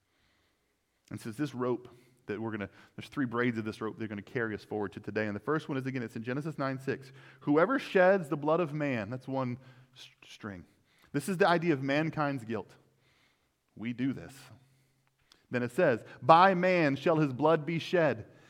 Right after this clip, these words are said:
We're weaving this together. This is God's righteous response to this thing.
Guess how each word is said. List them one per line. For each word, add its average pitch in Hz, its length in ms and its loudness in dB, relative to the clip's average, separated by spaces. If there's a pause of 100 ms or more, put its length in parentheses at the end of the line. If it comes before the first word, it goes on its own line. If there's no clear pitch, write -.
(140)
We're 117 80 -8
weaving 139 280 0
this 147 120 -4
together. 139 280 -2
This 123 160 -8
is 139 120 -4
God's 143 340 0
righteous 147 500 -2
response 156 500 -4
to - 100 -4
this 131 160 -4
thing. 113 280 -8